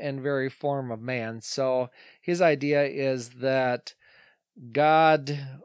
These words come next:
was a man and created this universe that we have here,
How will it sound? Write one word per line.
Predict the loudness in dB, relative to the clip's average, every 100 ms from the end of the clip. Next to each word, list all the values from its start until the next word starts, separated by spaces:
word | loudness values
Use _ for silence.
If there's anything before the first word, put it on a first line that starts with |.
| _ _ _
was | -6 2 4 6 4 2
a |
man | 0 2 0 0 -2 -6 -8 -16 -14
and | -4 -2 0 -2 -4
created | -4 0 0 0 -2
this | -4 -4 -8
universe | -4 0 2 2 0 0 -2
that | -4 -4 -4
we | -6
have | -2 -2 -2 -4
here, | -6 -4 -4